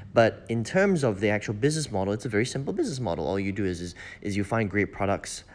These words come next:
um, from very big marketplaces out there, mainly digital educational style products, right? So things like where you're able to teach people something like how to build a beehive, or how to play the guitar, or how to lose weight, or how to get six-pack abs, or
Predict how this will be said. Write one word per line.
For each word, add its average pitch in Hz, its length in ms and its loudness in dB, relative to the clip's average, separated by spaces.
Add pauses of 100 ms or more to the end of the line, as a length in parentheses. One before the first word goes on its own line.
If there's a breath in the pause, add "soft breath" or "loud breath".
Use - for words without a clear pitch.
(120)
um, 85 340 0
from 92 400 -2 (100)
very 95 300 0
big 104 200 0
marketplaces 92 720 -4
out 90 160 0
there, 110 160 -2
mainly 101 380 0
digital 92 580 2 (300 loud breath)
educational 101 640 -2
style 92 280 -4
products, 107 460 -2
right? 110 240 -2
So 98 160 -6
things 101 340 -4
like 90 280 0 (320 loud breath)
where 104 120 4
you're 101 140 6
able 101 220 0
to 101 100 -6
teach - 320 -6
people 98 240 -6
something 98 400 -4
like 95 200 -2 (140 loud breath)
how 120 120 2
to 117 100 6
build 107 240 4
a 104 40 4
beehive, 92 720 -2
or 82 60 -2
how 104 120 0
to 101 80 0
play 101 200 -2
the 87 100 -2
guitar, 85 540 -2
or 80 80 -4
how 104 80 -2
to 98 80 -2
lose 98 320 -4
weight, 82 260 -2
or 90 60 -4
how 95 100 -4
to 95 80 -2
get 90 140 -4
six-pack 90 460 -8
abs, 87 360 -6 (280 loud breath)
or 101 300 6